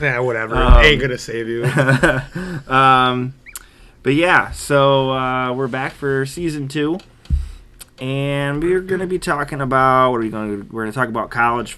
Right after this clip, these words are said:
Speaker 2: football playoff scenarios, what we think should be the best option for expanding the playoffs. Uh, Derek wanted to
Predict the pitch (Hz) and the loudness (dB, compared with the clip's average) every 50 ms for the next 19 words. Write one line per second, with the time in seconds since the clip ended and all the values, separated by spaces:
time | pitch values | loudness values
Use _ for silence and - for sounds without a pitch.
0 | - - - - 127 127 117 - 123 117 117 110 - - - 113 107 113 117 120 | -20 -20 -10 -6 -4 -4 -2 -2 -2 -2 -2 -4 -6 -10 -8 -6 -4 -2 -2 0
1 | 120 117 117 113 - - - - 120 117 117 113 117 117 113 113 117 113 110 107 | 0 0 -2 -2 -6 -8 -10 -8 -6 -6 -4 -4 -2 -2 -2 -2 -2 -4 -4 -4
2 | 113 113 95 92 117 113 110 - 120 117 113 - - - 107 104 113 117 110 110 | -6 -8 -6 -6 -8 -8 -8 -8 -10 -10 -10 -10 -10 -10 -10 -8 -8 -6 -6 -6
3 | 104 101 113 113 110 - - - - 110 107 110 110 - - - 110 107 107 - | -6 -6 -6 -8 -8 -10 -14 -12 -8 -6 -4 -4 -6 -6 -10 -10 -10 -10 -10 -10
4 | - 110 107 107 - - - - 113 113 113 110 110 107 104 98 - - 117 110 | -8 -6 -6 -8 -8 -12 -12 -10 -8 -8 -8 -8 -8 -8 -10 -10 -10 -8 -6 -4
5 | 107 110 107 107 110 110 107 - - - - _ _ _ _ _ - - - _ | -4 -4 -4 -4 -4 -6 -8 -10 -16 -20 -20 _ _ _ _ _ -20 -20 -20 _
6 | _ _ _ _ _ _ _ _ - 110 110 113 110 98 127 139 160 165 143 143 | _ _ _ _ _ _ _ _ -8 -6 -4 -4 -2 -2 -2 -2 -2 -2 -4 -4
7 | 143 139 139 123 | -4 -4 -4 -4